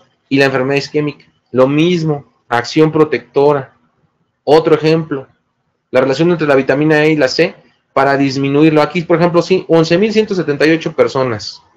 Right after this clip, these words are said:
¿Qué pasaba? Que cuando utilizaban esto, reduce el riesgo de mortalidad por enfermedad coronaria. Otro ejemplo, buena revista, The Lancet. Se relacionó, por ejemplo, la angina de pecho con las concentraciones de vitamina A, C y E.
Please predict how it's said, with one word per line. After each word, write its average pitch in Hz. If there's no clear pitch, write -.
¿Qué 226
pasaba? 220
Que 156
cuando 151
utilizaban 180
esto, 208
reduce 165
el 170
riesgo 175
de 147
mortalidad 131
por 135
enfermedad 123
coronaria. 107
Otro 160
ejemplo, 156
buena 170
revista, 156
The 127
Lancet. 151
Se 175
relacionó, 170
por 208
ejemplo, 190
la 165
angina 190
de 180
pecho 190
con 151
las 139
concentraciones 139
de 147
vitamina 131
A, 135
C 127
y 110
E. 110